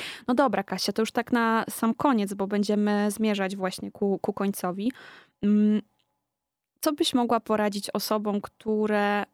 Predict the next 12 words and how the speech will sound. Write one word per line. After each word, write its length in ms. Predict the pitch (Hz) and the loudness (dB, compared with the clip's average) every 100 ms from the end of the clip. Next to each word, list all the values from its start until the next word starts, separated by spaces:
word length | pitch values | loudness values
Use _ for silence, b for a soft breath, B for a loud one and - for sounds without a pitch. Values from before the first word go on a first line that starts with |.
| - | -8
no, 80 | 220 | -4
dopiero 580 | 226 - 233 226 220 214 | -2 0 2 2 2 2
myślą 460 | 226 220 214 196 | 2 2 -2 0
o 100 | - | 0
tym, 220 | 202 190 | -2 -4
żeby 280 | 190 196 196 | -4 -2 -2
wejść 440 | 190 190 185 - - | 0 -2 -2 -10 -10
w 60 | |
ten 180 | - 180 | -4 -2
świat 360 | - - 180 - | -2 -2 -2 -2
aktywności 680 | 185 - 196 190 190 - 190 | -6 -6 -2 -2 -2 -6 -8
fizycznej? 640 | 196 190 185 - 180 180 | -6 -4 -4 -2 -2 -4